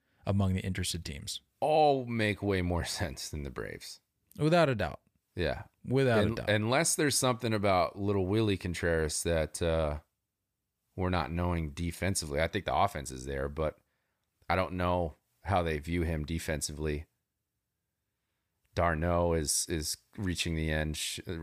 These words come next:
Speaker 2: re-, reaching the end soon. And yeah, no, I think, I, I don't know much about the Reese McGuire kid that the Sox got last year. Is he an everyday guy or?
Speaker 1: Uh, I mean, uh, that's not the, the horse I'd wanna hitch my wagon to.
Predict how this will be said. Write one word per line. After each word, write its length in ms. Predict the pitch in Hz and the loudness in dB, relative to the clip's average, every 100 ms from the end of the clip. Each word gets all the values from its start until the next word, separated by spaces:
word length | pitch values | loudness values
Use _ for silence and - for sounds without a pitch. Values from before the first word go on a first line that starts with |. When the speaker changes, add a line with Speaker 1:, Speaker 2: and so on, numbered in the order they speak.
| - | -2
Speaker 2:
re-, 140 | 95 | -2
reaching 340 | 90 98 92 87 | 2 0 0 0
the 100 | 87 | 0
end 140 | 85 | 2
soon. 340 | - 92 90 95 | 2 2 0 -2
And 420 | 101 101 101 95 85 - | 0 0 0 -2 -6 -4
yeah, 300 | 98 90 - | 0 0 0
no, 180 | 92 95 | 0 2
I 120 | 85 | 2
think, 360 | 85 92 82 - _ _ _ _ _ _ _ _ | 0 -2 -6 -12 _ _ _ _ _ _ _ _
I, 300 | 90 73 85 | 0 2 2
I 20 | |
don't 180 | 113 107 | 0 0
know 140 | 104 | 0
much 280 | 95 95 92 | 2 2 0
about 180 | 92 82 | 0 0
the 80 | 82 | 0
Reese 280 | 80 85 - | 0 -2 -2
McGuire 520 | 78 80 82 85 76 | -4 0 2 2 0
kid 200 | - 76 | -4 -4
that 120 | 78 | -6
the 100 | 78 | -6
Sox 360 | - 76 73 - | -2 -2 -2 -2
got 240 | 71 67 | -2 0
last 320 | 78 78 - | 0 -2 -4
year. 260 | 65 55 - _ | -6 -8 -10 _
Is 200 | - 71 | -8 -6
he 260 | - 82 78 | -4 -2 -2
an 80 | 78 | -2
everyday 440 | 78 76 76 73 | -2 -2 -2 -4
guy 440 | 71 76 82 107 90 | -2 -2 0 0 -2
or? 260 | 65 58 - _ _ _ _ _ _ _ _ - | -4 -12 -18 _ _ _ _ _ _ _ _ 2
Speaker 1:
Uh, 480 | 170 165 156 143 127 - - - | 6 8 8 6 0 -4 -18 -6
I 80 | 120 | 0
mean, 340 | 117 107 101 - - - | 0 0 -2 -6 -20 -12
uh, 200 | 80 90 | -8 -2
that's 260 | 113 113 - | 0 0 2
not 320 | 117 117 107 | 2 2 0
the, 360 | 107 95 92 95 - - | 0 2 0 -4 -8 -6
the 80 | 104 | -2
horse 340 | 98 107 98 | 2 2 2
I'd 100 | 101 | 0
wanna 240 | 101 92 | 2 2
hitch 240 | 90 104 - | 2 0 2
my 100 | 98 | 2
wagon 380 | 95 101 92 92 | 4 2 2 -2
to. 420 | - 92 90 92 | 0 0 0 -2